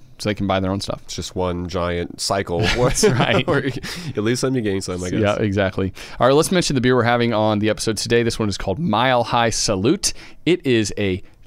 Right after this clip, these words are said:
Speaker 1: Chicha Sour, which I've never heard of this style before, but we
Speaker 2: No.
Speaker 1: will give our thoughts on this one at the end of the episode. This one is by Mutation Brewing, uh, right around the corner from us,
Speaker 2: Mm-hmm.
Speaker 1: where we live. But Matt, let's get on to it. Let's move on to the topic at hand,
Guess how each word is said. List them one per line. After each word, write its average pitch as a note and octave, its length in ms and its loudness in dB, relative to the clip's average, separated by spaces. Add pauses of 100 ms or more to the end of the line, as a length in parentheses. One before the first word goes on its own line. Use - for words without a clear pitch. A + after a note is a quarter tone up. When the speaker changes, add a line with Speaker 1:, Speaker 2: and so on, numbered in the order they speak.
Speaker 1:
Chicha F#3 520 0 (120)
Sour, A3+ 480 0
which - 180 -2
I've - 280 -4
never G2+ 180 -2
heard G#2 120 -2
of - 60 -6
this A2+ 140 -6
style A2+ 180 0
before, A2+ 240 -2
but D3 160 0
we - 60 2
Speaker 2:
No. C#4 80 2
Speaker 1:
will A2 80 0
give G2 160 -2
our F#2+ 100 2
thoughts B2+ 300 -2
on G2 80 0
this F#2+ 160 -2
one G2+ 140 -2 (300)
at G2 140 -2
the G2+ 280 0
end A2+ 400 2
of G2 480 0
the A2+ 80 2
episode. E3 240 0
This C3 160 -2
one A2+ 100 0
is F#2+ 80 -2
by F#2+ 160 -2
Mutation A2 640 0 (320)
Brewing, F#2+ 640 0
uh, F#2 120 -4
right F2+ 200 -2
around F#2 180 0
the F2+ 60 -6
corner G#2+ 260 -4
from E2+ 160 -6
us, F#2 220 -2
Speaker 2:
Mm-hmm. F#2 440 -4 (200)
Speaker 1:
where G2 180 0
we A2+ 120 4
live. D3 440 2
But A#2+ 280 2
Matt, C#3+ 160 2
let's E3 160 0
get C#3+ 160 2
on C3 180 2
to A#2 140 2
it. - 20 4
Let's A#2+ 180 0
move B2 380 2
on A#2 240 0
to A#2+ 100 -2
the G#2+ 80 -6
topic A#2 300 -2
at F#2+ 80 -4
hand, D#3 340 0